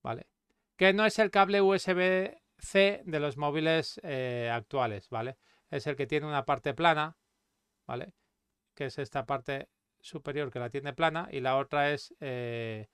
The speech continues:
redondeada, ¿vale? Este es el cable que, que me vale para alimentar, ¿vale? Se alimentan con cinco voltios y también se puede alimentar con las pilas con tres voltios y funciona. Vale, pues de forma general,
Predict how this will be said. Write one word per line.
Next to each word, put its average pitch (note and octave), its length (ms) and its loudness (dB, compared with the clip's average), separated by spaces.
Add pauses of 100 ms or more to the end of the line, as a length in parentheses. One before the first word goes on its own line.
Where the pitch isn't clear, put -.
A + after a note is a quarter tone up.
(240)
redondeada, A#2 760 -2 (200)
¿vale? A2 240 -12 (260)
Este G3 200 2
es A3 80 2
el G3+ 120 2
cable G3 480 4 (220)
que, C#3 420 -2 (280)
que D3 100 -10
me C#3 140 -4
vale D3+ 260 2
para C3+ 200 2
alimentar, A#2+ 560 -4 (460)
¿vale? D3+ 220 -2 (260)
Se - 140 -2
alimentan E3 420 2
con F3 160 2
cinco F3+ 280 0
voltios A3 380 4
y E3 60 -4
también D3+ 280 0
se C#3+ 100 -4
puede D3 160 0
alimentar C#3+ 460 -2
con D3 100 -4
las C#3 140 -2
pilas D3+ 340 -4
con A#2+ 160 -10
tres B2+ 200 -8
voltios B2+ 480 -6 (100)
y B2 80 -8
funciona. G#2+ 520 -12 (1300)
Vale, F#3+ 320 10 (160)
pues D#3 200 0
de D3+ 120 4
forma A3 280 4
general, A3 540 6